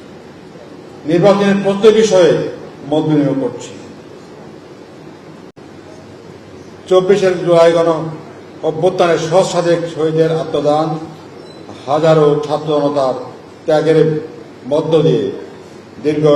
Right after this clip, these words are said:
ষোলো বছরের ধরে জাতির ঘাড়ে জগদ্দল পাথরের মতো চেপে বসা আওয়ামী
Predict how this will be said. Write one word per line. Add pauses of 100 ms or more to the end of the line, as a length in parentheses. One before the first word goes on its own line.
(100)
ষোলো (120)
বছরের (1040)
ধরে (200)
জাতির (240)
ঘাড়ে (160)
জগদ্দল (200)
পাথরের
মতো
চেপে
বসা (1120)
আওয়ামী